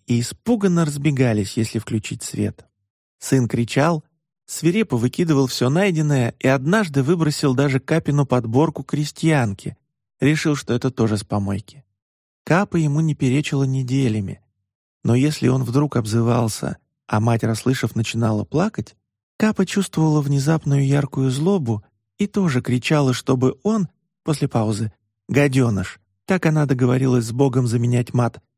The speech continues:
закрыл поганый рот свой и не смел орать на старого человека. За ремень она больше не хваталась. После того, как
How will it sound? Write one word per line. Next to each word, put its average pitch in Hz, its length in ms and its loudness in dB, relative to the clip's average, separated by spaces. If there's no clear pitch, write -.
закрыл 143 600 0
поганый 131 520 2
рот 190 280 0
свой 117 360 -2
и 139 140 0
не 147 120 2
смел 160 520 0
орать 135 400 0
на 147 120 0
старого 127 460 -2
человека. 135 720 -2
За 113 240 0
ремень 120 380 2
она 131 180 0
больше 123 320 -2
не 135 60 -2
хваталась. 104 640 -6
После 185 240 0
того, 185 260 2
как 165 220 -2